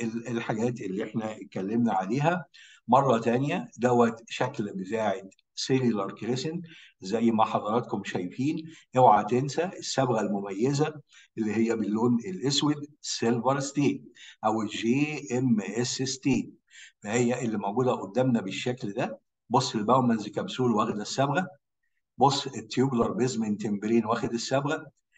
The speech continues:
بص الجلوميرولار بيزمنت ممبرين او الكابيلاري وول واخد الصبغه بالشكل دوت كده. لو جينا بصينا من بره،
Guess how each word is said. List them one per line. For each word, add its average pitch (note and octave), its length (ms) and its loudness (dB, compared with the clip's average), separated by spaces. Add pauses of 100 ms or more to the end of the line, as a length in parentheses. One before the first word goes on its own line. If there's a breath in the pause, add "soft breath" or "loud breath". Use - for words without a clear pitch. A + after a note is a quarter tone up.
(140)
بص C3+ 280 2
الجلوميرولار A#2 760 0
بيزمنت A#2+ 520 0
ممبرين G#2+ 480 0
او A2+ 140 2
الكابيلاري A2 600 -2
وول A2 320 2 (120)
واخد A2 500 -4
الصبغه B2+ 580 -4 (300 soft breath)
بالشكل A2+ 520 -4
دوت A2+ 420 0
كده. - 120 -16 (600 loud breath)
لو G#2 180 -6
جينا D#3 180 4
بصينا D3 420 2
من A2 220 2
بره، C#3+ 380 0